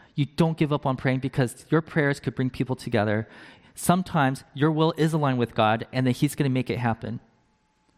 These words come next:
So do not give up on praying." Instead of using thirty minutes of your day bad-mouthing other people in your congregation,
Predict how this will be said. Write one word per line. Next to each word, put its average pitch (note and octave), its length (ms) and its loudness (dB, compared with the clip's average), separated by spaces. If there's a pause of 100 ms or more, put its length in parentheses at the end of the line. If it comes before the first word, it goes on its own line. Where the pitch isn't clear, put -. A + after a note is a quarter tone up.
(160)
So - 180 0
do C#3 220 -2
not C3+ 320 0
give B2+ 140 0
up B2 160 -2
on A2+ 120 -2
praying." A2 360 -2 (180)
Instead D3+ 320 2
of F#3+ 80 2
using F3+ 420 0
thirty E3+ 280 2
minutes E3+ 240 0
of D#3+ 80 -4
your D#3+ 100 2
day C#3+ 380 0 (400)
bad-mouthing E3 480 2
other D3+ 100 2
people D3+ 320 0
in C#3+ 80 0
your C3 80 0
congregation, C3+ 720 0